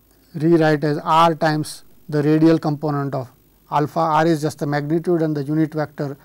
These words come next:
gives a radial component of alpha r, and this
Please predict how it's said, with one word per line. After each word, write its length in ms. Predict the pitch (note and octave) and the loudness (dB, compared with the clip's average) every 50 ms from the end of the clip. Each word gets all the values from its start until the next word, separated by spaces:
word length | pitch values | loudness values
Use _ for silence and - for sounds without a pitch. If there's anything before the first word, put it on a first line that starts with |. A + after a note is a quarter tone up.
| - - - - - - _ _ - | -20 -20 -20 -20 -20 -20 _ _ -6
gives 240 | D3 D3 D3 C#3 D3 | -4 -4 -2 -2 -2
a 160 | D3 C#3+ C#3 | -2 -2 -2
radial 380 | C#3 D3+ D3+ D#3 D#3 D3 D3 | -2 -2 0 0 0 0 -2
component 540 | C#3+ D#3 C#3 C3 C#3 D3 C#3 C3+ C3+ C3 C3 | -4 -6 -8 -6 -6 -6 -6 -6 -6 -6 -8
of 140 | C3+ B2+ A#2 - _ _ - | -8 -10 -10 -16 _ _ -4
alpha 280 | D#3 D3+ D3 - F#3+ | -2 -2 -2 0 2
r, 340 | E3+ D3 C3+ C#3 D3+ E3+ - - - - - - - _ _ _ | 2 2 2 2 0 -4 -6 -14 -20 -20 -20 -20 -20 _ _ _
and 180 | E3+ D#3+ D#3 D3 | -4 -4 0 4
this 340 | F#3 G#3+ - - - - | 4 4 4 2 -4 -12